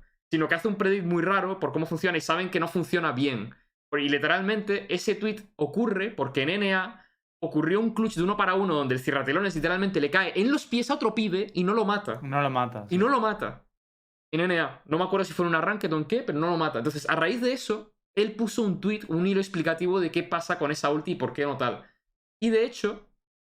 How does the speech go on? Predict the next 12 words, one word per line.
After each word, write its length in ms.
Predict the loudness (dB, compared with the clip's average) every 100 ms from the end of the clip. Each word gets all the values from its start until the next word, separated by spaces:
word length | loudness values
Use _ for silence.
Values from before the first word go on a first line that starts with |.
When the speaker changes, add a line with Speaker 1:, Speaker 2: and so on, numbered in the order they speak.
| _ _ _
Speaker 1:
le 140 | 0 0
dice, 600 | 0 0 0 0 -4 _
eh, 140 | -2
de 140 | 0 0
hecho 160 | 0
le 120 | 0 0
dice, 480 | 0 0 0 0 0
eh, 560 | 0 2 2 0 -2 -2
"Sabemos 380 | -2 0 -2
que 60 | -4
está 220 | -2 0
mal 340 | 0 -2 -8